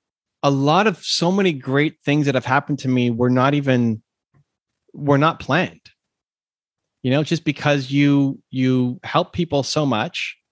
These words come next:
that they wanna find a way to help you back. And some people might say, "Well, what if you get taken advantage of?"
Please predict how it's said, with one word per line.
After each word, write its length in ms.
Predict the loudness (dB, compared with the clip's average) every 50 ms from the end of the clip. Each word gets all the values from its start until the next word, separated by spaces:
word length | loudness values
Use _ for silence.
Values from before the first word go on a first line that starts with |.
| _ _ _ _ _ _ _ _ _ _ _ _
that 340 | -2 0 2 2 2 0 -4 _ _ _ _ _ _ _ _ _ _ -10
they 240 | -4 0 0 2 2
wanna 500 | 0 -2 -2 0 2 2 2 2 2 0
find 340 | -2 -2 -2 0 0 0 0
a 60 | 0
way 540 | 0 2 2 2 2 2 2 0 -2 -2 -4 -6
to 640 | -8 -4 -2 0 0 0 0 0 0 0 -2 -4 -6 _ _ _ _ _ _ -2
help 200 | 0 0 0 -2
you 100 | -2 -2
back. 420 | 0 0 -2 -2 -6 -14 _ _ _ _ _ _ _ _ _ _ _ _ _ _ -2
And 320 | 0 0 0 0 -2 -4
some 180 | -4 -2 -2 -2
people 200 | -2 -2 -2 0
might 160 | 0 -2 -2
say, 200 | -2 -2 0 2
"Well, 260 | 2 4 4 4 2 2
what 100 | 0 0
if 100 | 0 -2
you 60 | -4
get 120 | -4 -4
taken 240 | -4 -4 -4 -4 -4
advantage 420 | -4 -2 -2 -2 -2 -2 -2 -2
of?" 280 | -2 -2 -2 -4 -8 -12